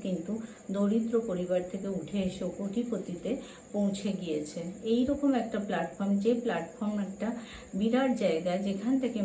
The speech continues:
মানুষ দরিদ্র সীমা থেকে কোটিপতির জায়গায় পৌঁছতে পারে। তাই শুধু অর্থনৈতিক বা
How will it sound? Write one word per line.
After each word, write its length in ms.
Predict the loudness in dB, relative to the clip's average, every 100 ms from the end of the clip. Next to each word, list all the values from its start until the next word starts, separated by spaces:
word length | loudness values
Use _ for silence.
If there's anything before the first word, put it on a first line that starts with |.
| 0
মানুষ 260 | 2 0 0 -2
দরিদ্র 380 | -2 0 0 2 0
সীমা 260 | 0 -2 -2 -4
থেকে 180 | -4 -4 -6 -10 -10
কোটিপতির 640 | -6 -2 -2 -2 -4 -4 -4 -2
জায়গায় 300 | -2 -4 -4
পৌঁছতে 460 | -4 -4 -2 -4 -4 -6
পারে। 200 | -10 -10 -12 -16 -20 -20 -6 0
তাই 160 | 2 0 -4 -14 -16 -8
শুধু 260 | -4 -2 -2 0 -2
অর্থনৈতিক 720 | -2 2 4 6 4 2 -2
বা 80 | -2